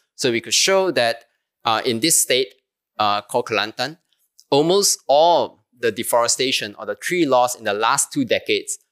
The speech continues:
happened within forest plantation zones, and they all happened within forest reserves,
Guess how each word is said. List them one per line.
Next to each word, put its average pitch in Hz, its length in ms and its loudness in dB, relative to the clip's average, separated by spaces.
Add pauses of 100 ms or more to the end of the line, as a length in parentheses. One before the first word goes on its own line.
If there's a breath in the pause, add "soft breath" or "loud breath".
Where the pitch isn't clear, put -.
(420)
happened 139 400 0
within 131 260 -6
forest 110 300 0
plantation 110 480 -6
zones, 113 460 -2 (180)
and 117 120 -2
they 147 60 2
all 147 200 2
happened 127 340 -4
within 120 260 -4
forest 104 340 -2
reserves, 95 560 -4